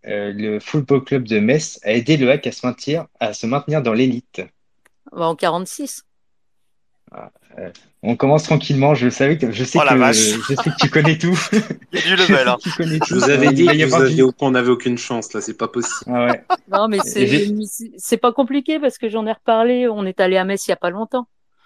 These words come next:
Speaker 2: Et, euh,
Speaker 1: Et
Speaker 2: j'en ai reparlé avec quelqu'un du F C Metz qui m'avait téléphoné justement dans la saison, euh, parce qu'il préparait, je, je sais plus quoi, un reportage, un bouquin, je sais plus.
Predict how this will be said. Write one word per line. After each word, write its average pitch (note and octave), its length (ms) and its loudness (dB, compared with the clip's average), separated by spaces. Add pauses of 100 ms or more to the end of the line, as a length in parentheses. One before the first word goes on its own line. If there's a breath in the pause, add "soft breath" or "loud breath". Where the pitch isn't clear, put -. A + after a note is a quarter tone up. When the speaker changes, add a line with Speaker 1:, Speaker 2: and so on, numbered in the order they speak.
(320 soft breath)
Speaker 2:
Et, F3+ 280 4
euh, F3 540 6
Speaker 1:
Et E3+ 80 -10
Speaker 2:
j'en F#3 160 -6
ai G3 60 2
reparlé G#3 480 0
avec F#3 240 -2
quelqu'un A#3 320 -4
du A3+ 100 -2
F F#3+ 80 -4
C - 160 -10
Metz A3+ 220 -6
qui - 100 -16
m'avait F3 220 -6
téléphoné G3+ 580 -4
justement G3+ 400 -6
dans G3 120 -6
la F3 120 -4
saison, F#3+ 420 -10 (560 soft breath)
euh, D#3 280 0
parce - 180 -8
qu'il - 120 -10
préparait, E3 500 -2
je, D#3 340 -10
je C#3 140 -14
sais - 160 -16
plus - 120 -20
quoi, D3+ 200 -8
un E3 40 -4
reportage, D#3 600 -14
un D#3 80 -16
bouquin, D#3+ 420 -16
je E3+ 60 -16
sais - 180 -20
plus. - 240 -20